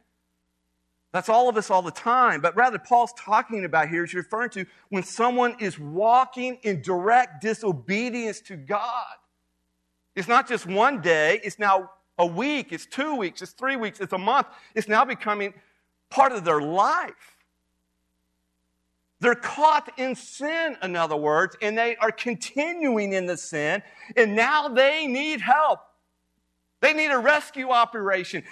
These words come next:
They need someone to confront them about their sin and to exhort them to repent of their sin.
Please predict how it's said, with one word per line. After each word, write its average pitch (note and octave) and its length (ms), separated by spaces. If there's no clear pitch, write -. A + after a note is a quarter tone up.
They C4+ 280
need C#4 180
someone C4+ 460
to A3+ 180
confront A#3+ 720
them G#3 240
about A#3 480
their G#3 160
sin G3+ 480
and A3 140
to A#3+ 120
exhort A#3 560
them A#3 140
to B3 160
repent C4+ 480
of A3 160
their G3 120
sin. G3+ 280